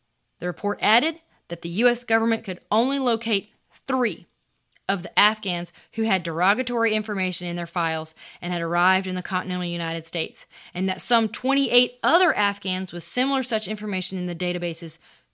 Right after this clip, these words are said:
could not be located. All in all, there's been about a hundred thousand Afghanis that have been welcomed into the United States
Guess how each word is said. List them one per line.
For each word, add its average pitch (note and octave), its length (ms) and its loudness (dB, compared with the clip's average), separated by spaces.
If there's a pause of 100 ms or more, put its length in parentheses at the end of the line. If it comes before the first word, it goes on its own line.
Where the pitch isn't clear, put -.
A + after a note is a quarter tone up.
(120)
could A#3+ 220 0
not G3 240 2 (480)
be F3 120 -6
located. E3 560 -8 (1160)
All B3+ 200 6
in B3 80 4
all, F#3+ 480 4 (420)
there's F3+ 160 -4
been F#3+ 140 0
about F#3+ 340 4
a F#3 60 4
hundred G#3 460 -2
thousand F#3 500 0 (280)
Afghanis F3+ 720 -2 (340)
that F#3 120 -4
have F3+ 460 -4
been F3+ 220 -2
welcomed G3 420 2
into G3 220 0
the F#3 60 0
United E3+ 480 -2
States F3 440 -4